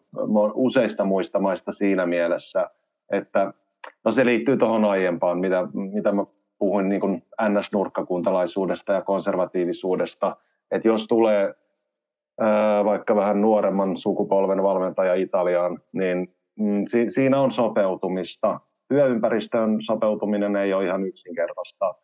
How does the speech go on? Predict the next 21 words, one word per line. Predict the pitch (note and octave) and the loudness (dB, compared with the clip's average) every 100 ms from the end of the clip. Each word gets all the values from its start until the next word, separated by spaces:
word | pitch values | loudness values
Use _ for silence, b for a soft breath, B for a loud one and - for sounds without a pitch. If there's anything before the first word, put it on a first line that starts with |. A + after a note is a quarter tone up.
| _ _ _ _ - | _ _ _ _ -4
Öö, | G2 F#2+ F#2 | 0 0 0
semmonen | G#2+ G#2+ G#2+ | 0 2 2
jatkuva | A#2 B2 - B2 G#2+ G#2 | 2 0 0 0 0 2
paineen | A2+ A2 G#2+ G2 G2 G2 | 2 2 2 0 0 0
alla | F#2+ F#2 F#2 G2+ | 0 0 0 0
eläminen, | G2+ F#2+ F#2 F2+ F2+ F2+ E2+ - | 0 0 0 -2 -2 -6 -10 -6
jota | G2 G2 A2 | -4 -2 -2
toki | A2+ G#2+ | -2 0
on | G#2+ G2 | 0 0
muuallakin, | F#2+ F#2 F#2+ F#2 - - F#2 | 0 0 0 0 -4 -6 -6
mutta | F#2+ - | -6 -2
Italiassa | G2+ G#2 G2+ F#2+ F2 - G2+ F#2+ _ _ _ _ - | -2 0 0 0 -2 -2 -4 -4 _ _ _ _ 0
hyvin | A2+ A#2+ G#2 | 2 4 4
leimallisesti, | G2 F#2+ G2 F#2 F#2 G2+ - - G#2 | 2 2 2 0 0 -2 -6 -4 -2
ja | G2+ F#2 | -2 -2
sit | G#2 | -2
kielitaito | - A2+ G#2+ G2 F2 G#2 G2 F#2 F#2+ F2 | 0 2 2 0 0 0 2 0 -2 -2
tai | G2 | -2
kielitaidottomuus | - G2 F#2 F2 G#2 F#2+ F2+ - F2 E2+ E2 | 0 0 0 0 0 0 -2 -4 -4 -4 -4
on | F#2 | -4
yksi | F#2 D#2+ - | -4 -4 -10